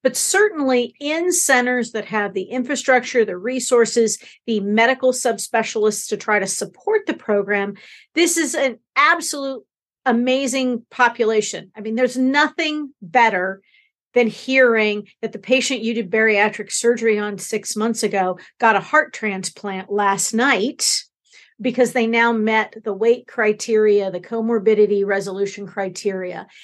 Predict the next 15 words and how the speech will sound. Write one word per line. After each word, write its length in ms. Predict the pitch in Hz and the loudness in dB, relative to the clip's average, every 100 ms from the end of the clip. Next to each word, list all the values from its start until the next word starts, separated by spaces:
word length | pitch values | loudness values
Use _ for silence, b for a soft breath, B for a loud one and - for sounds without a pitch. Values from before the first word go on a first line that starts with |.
| B | B
and 120 | 254 | 2
you 140 | 254 233 | 4 4
realize 460 | 277 262 233 226 | 4 4 4 2
you've 120 | 233 170 | -2 -8
just 280 | 240 240 | -8 -8
helped 240 | - 208 214 | -6 -6 -4
them 120 | 208 | -4
get 140 | 202 | -2
a 80 | 196 | -4
new 260 | 185 185 185 | -6 -8 -8
lease 320 | 170 175 165 | -8 -10 -12
on 200 | 170 165 | -14 -12
life. 520 | 156 - - - - _ _ _ _ _ _ _ _ _ _ _ _ _ _ b b b - | -14 -16 -20 -20 -20 _ _ _ _ _ _ _ _ _ _ _ _ _ _ b b b 0
Um, 300 | 254 247 - _ _ - | 2 2 -4 _ _ -4
children, 640 | - 381 453 480 415 339 | 0 4 4 4 2 0